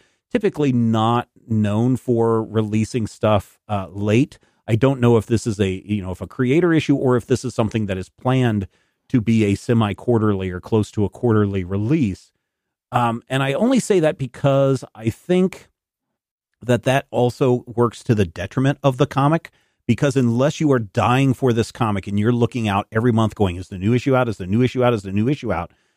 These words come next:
Very easy for people to forget the, that the comic exists.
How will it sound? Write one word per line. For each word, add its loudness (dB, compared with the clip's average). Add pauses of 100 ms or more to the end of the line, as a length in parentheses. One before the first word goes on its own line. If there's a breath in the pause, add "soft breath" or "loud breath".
(200)
Very 0
easy 0
for -2
people -2
to -6
forget -10 (640)
the, -2
that 0
the -6
comic -2
exists. -16